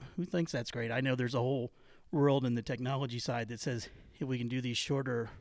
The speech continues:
sprints and do a lot more updates, you get a better, always updating product. But my God, man, from a consumer perspective, sometime,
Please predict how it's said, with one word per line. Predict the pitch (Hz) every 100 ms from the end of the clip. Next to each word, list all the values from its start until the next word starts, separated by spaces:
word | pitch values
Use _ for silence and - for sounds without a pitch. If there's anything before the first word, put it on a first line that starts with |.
| -
sprints | - - 147 127 113 -
and | 120
do | 120 123
a |
lot | 123 123
more | 127
updates, | 120 - 117 110
you | 131
get | 117
a | 113
better, | 123 123 120 117 - - - - -
always | - 143 131 123
updating | 127 135 113 104 101
product. | 131 127 107 107
But | 110
my | 127
God, | 110 120 113
man, | 113 107 110 - - - _ -
from | 135
a | 117
consumer | 117 120 156 160 156
perspective, | - - 160 - 147
sometime, | 156 147 160 165